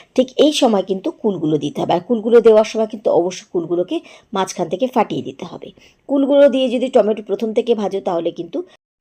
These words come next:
কুলের মধ্যে যে একটা পিছলা ভাব থাকে, সেটা কিন্তু পুরো টমেটোর চাটনিটাকে একদম পিছলা করে দেবে। সেজন্য কিন্তু টমেটোগুলো যখন একটু ভাজা হয়ে যাবে, নরম হয়ে যাবে, তারপরেই কিন্তু কুল দেবে। আর কুল দিয়ে কিন্তু আমাদের এখানে বেশিক্ষণ ভাজতে হবে না। কুলগুলো দিয়ে আমি একটুখানি খালি মিশিয়ে নিলাম।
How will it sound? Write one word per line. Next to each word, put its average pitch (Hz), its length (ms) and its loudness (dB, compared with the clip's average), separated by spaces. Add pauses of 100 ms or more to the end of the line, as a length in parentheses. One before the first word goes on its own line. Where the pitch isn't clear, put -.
(160)
কুলের 302 240 8
মধ্যে 311 200 6
যে 311 80 6
একটা 302 180 6
পিছলা 285 380 2
ভাব 285 200 6
থাকে, 285 180 4
সেটা 247 240 4
কিন্তু 233 200 -2
পুরো 247 200 4 (100)
টমেটোর 240 360 6
চাটনিটাকে 233 500 2
একদম 208 200 2
পিছলা 208 340 -2
করে 160 220 0
দেবে। 151 180 0 (300)
সেজন্য 247 380 6
কিন্তু 269 280 2
টমেটোগুলো 220 460 8
যখন 240 260 2
একটু 233 220 2
ভাজা 196 320 4
হয়ে 202 200 2
যাবে, 208 200 8
নরম 180 320 6
হয়ে 196 160 2
যাবে, 226 120 6 (100)
তারপরেই 180 500 0
কিন্তু 220 220 -2
কুল 233 220 0
দেবে। 254 200 6 (360)
আর 220 120 6 (100)
কুল 302 220 4
দিয়ে 285 180 6
কিন্তু 269 240 2
আমাদের 175 320 4
এখানে 208 400 2
বেশিক্ষণ 185 540 2
ভাজতে 165 420 -2
হবে 151 260 -2
না। 135 100 -8 (340)
কুলগুলো 254 380 4
দিয়ে 247 200 6
আমি 226 200 6
একটুখানি 226 360 2
খালি 208 180 4
মিশিয়ে 185 340 0
নিলাম। 214 200 2